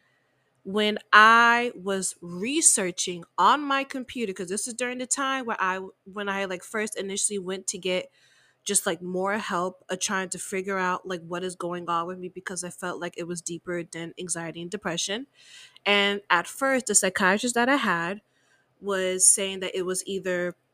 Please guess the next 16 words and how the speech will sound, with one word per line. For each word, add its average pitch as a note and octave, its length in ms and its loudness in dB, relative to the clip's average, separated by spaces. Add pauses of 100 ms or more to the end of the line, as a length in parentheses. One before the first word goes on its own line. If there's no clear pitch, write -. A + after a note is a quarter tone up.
(140)
bipolar F#3 880 -2 (640)
or F3+ 180 -2
borderline. G#3 720 -2 (460)
And G3+ 160 -4
because A#3 500 -4
they A3 100 0
have G3 200 -4
very F#3+ 320 0
similar G#3+ 420 0
symptoms, F#3+ 760 -4 (300)
she B3 320 4
wanted B3+ 460 0
me A3 180 -2
to A3 120 -4
do G#3 220 -4
research G3 440 0